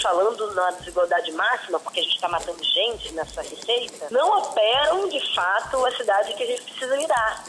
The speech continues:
que é a cidade justa e a cidade onde eu tenha garantido os meus direitos constitucionais de ir e vir, o meu direito à moradia, o meu direito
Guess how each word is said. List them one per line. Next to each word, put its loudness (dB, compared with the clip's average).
que -2
é 4
a 0
cidade 2
justa -4
e -2
a 2
cidade 0
onde -4
eu -4
tenha 4
garantido 0
os -8
meus -2
direitos -6
constitucionais -4
de -8
ir -6
e -2
vir, -6
o -8
meu -2
direito -2
à 0
moradia, 0
o -12
meu -4
direito -2